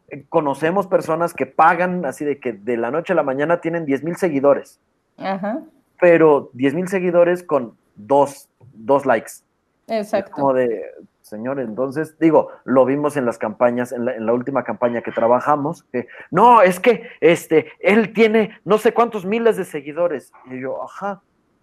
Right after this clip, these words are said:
Speaker 1: tiene
Speaker 2: ¿Y qué?
Speaker 1: tres interacciones". O sea, el problema es, y, y la gente ya ve a todas las personas que se dedican, eh, de manera profesional a un medio digital,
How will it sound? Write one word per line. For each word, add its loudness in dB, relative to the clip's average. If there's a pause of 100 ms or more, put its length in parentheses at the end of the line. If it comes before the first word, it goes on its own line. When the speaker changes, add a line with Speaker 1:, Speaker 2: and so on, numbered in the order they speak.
(140)
Speaker 1:
tiene -4
Speaker 2:
¿Y -4
qué? -16
Speaker 1:
tres 2
interacciones". 0
O -4
sea, 4 (680)
el -2
problema 4
es, -6 (340)
y, -8
y -4
la 2
gente -2 (200)
ya 2
ve 4
a 0
todas 4
las 2
personas -4
que -8
se -8
dedican, -6 (460)
eh, 2
de -4
manera 0
profesional -2
a -2
un -2
medio 0
digital, -2